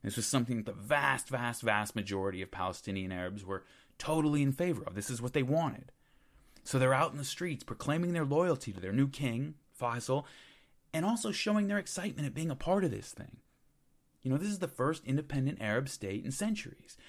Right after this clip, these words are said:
They're the first independent Arab nation state ever. It's an exciting thing. People are, people are out showing that excitement, but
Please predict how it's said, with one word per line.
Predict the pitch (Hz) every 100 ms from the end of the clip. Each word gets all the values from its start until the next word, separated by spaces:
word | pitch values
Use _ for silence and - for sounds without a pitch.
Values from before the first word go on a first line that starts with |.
| - -
They're | 151
the |
first | 135 202 190 - _ _ - -
independent | 165 151 165 156 139
Arab | 135 123 110
nation | 160 226 - 95
state | - 107 107 -
ever. | 226 135 - - _ _ _ _ _ _
It's | -
an | 185
exciting | - - 107 104 107
thing. | 180 202 -
People | 143 147
are, | 139
people | - 170 190
are | 165
out | 147 160 - - - _ -
showing | - 185 165 135
that | 104
excitement, | 98 - 101 90 104 101
but | 104